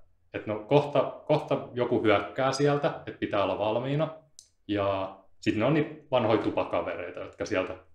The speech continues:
lön-, löntystelee, että tässä nyt pitäisi sitten simuloida jotain tämmöistä hyökkäyspuolustusmeininkiä. Niin,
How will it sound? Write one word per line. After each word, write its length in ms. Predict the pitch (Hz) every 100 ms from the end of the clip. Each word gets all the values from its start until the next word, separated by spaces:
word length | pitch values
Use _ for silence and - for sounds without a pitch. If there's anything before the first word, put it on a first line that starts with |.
| -
lön-, 300 | 107 101 101 - -
löntystelee, 720 | 117 104 101 - 104 98 95
että 320 | - 104 - -
tässä 280 | - 104 -
nyt 180 | 107 -
pitäisi 380 | 110 104 95 -
sitten 280 | 98 - 104
simuloida 580 | - 101 95 92 92
jotain 400 | 90 95 95 92
tämmöistä 420 | 92 92 95 - - _ - - 107 - - 92 - 101
hyökkäyspuolustusmeininkiä. 1080 | 92 98 - 98 107 104 101 107 131 131 135 - _ _ _ -
Niin, 400 | 113 113 -